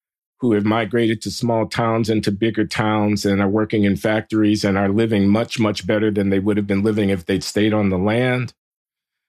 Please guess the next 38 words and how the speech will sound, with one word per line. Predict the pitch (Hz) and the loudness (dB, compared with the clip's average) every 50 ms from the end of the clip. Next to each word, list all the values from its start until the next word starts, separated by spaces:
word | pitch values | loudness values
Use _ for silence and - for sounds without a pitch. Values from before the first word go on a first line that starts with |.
| _ _ _ - | _ _ _ -6
Uh, | 95 95 95 95 | -4 -2 -2 0
likewise, | 98 107 113 117 - - 113 113 107 85 | 0 0 -2 -2 -2 -2 -2 -2 -2 -2
the | 90 107 | -2 -2
hundreds | 104 113 107 107 101 - - | -2 -2 -2 -2 -4 -2 0
of | 101 | 0
millions | 101 113 113 107 110 110 107 107 - 104 | 2 2 2 2 2 2 2 0 0 0
in | 98 98 | -2 -2
South | 90 - - 101 104 101 - 107 | -2 -2 -2 -2 -2 0 0 0
Asia | 113 110 117 110 - - 117 110 110 110 104 92 110 _ _ _ _ _ _ _ _ _ _ - | 0 2 0 0 0 0 0 0 0 0 -2 -4 -6 _ _ _ _ _ _ _ _ _ _ -4
who | 113 113 107 | 0 0 2
are | 110 104 104 107 | 2 2 0 0
a | 101 | -2
part | 90 - - 113 113 110 | -2 -4 -4 -2 0 0
of | 107 104 | -2 -2
this | 107 104 - | -4 -6 -6
burgeoning | - - 110 110 107 92 107 101 104 101 | -4 -2 0 0 0 0 0 0 2 2
Indian, | 104 107 104 98 107 104 101 98 101 98 98 98 - - | 2 2 2 2 2 2 2 2 2 0 -2 -4 -6 -4
uh, | 95 92 90 | -4 -2 -2
dynamic | 87 82 104 104 101 101 107 98 101 101 - 104 | -2 0 0 0 2 2 2 0 0 -2 -2 -4
economy | 95 - - 113 107 101 104 101 98 101 98 98 | -6 -4 -2 -2 0 0 2 2 2 2 2 2
that, | 95 104 104 101 101 90 - _ _ - | 2 0 0 0 0 -2 -4 _ _ -6
uh, | 98 98 95 95 95 95 90 - | -4 -2 0 0 0 -2 -2 -2
is | 104 95 87 - | -2 -2 -2 -2
changing | - - 104 107 104 104 104 104 | -4 -2 0 0 0 0 2 0
the | 104 101 | 0 0
face | - - 101 104 104 101 - | 0 0 0 0 0 -2 -2
of, | - 95 95 92 85 - - | -2 -2 -2 -2 -6 -4 -4
uh, | 98 95 95 95 92 90 73 - _ _ - | -2 0 0 0 0 -2 -4 -8 _ _ -12
of | 95 92 101 | -12 -10 -4
their | 110 101 92 | -2 -2 -2
country | 87 - - 107 107 104 - - 104 101 104 | -2 -4 -4 -4 -4 -4 -2 -2 0 2 2
and, | 98 92 98 95 80 - _ - | 2 2 0 -2 -4 -8 _ -6
and | 95 90 90 87 | -4 -4 -4 -4
ultimately, | 73 95 95 101 101 - 90 92 95 - - 98 98 95 92 95 | -4 -4 -4 -4 -4 -4 -4 -2 -4 -4 -2 -2 0 0 0 0
uh, | 98 90 - - - _ _ _ _ _ - | 0 -2 -4 -8 -18 _ _ _ _ _ -10
of | - 95 85 85 | -8 -8 -8 -6
the | 92 | -6
world. | 92 90 98 120 139 131 113 98 98 101 | -6 -2 -2 0 0 0 0 -2 -4 -6